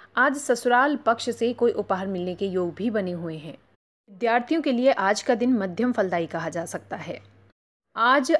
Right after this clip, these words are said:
आप अपने पार्टनर के साथ खूबसूरत पल बिताएंगे। मूवी या डिनर का प्रोग्राम बना सकते हैं।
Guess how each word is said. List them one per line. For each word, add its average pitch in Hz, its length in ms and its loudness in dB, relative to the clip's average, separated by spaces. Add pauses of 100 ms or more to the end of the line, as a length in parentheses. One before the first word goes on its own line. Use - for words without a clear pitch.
आप 226 200 4
अपने 240 260 0
पार्टनर 233 380 2
के 262 120 -4
साथ 240 280 -2
खूबसूरत 220 580 -4
पल 220 140 0
बिताएंगे। 220 520 0 (140)
मूवी 196 360 -2
या 233 120 2
डिनर 190 300 -4
का 226 140 0
प्रोग्राम 208 440 -2
बना 196 200 -2
सकते 190 340 -8
हैं। 180 160 -8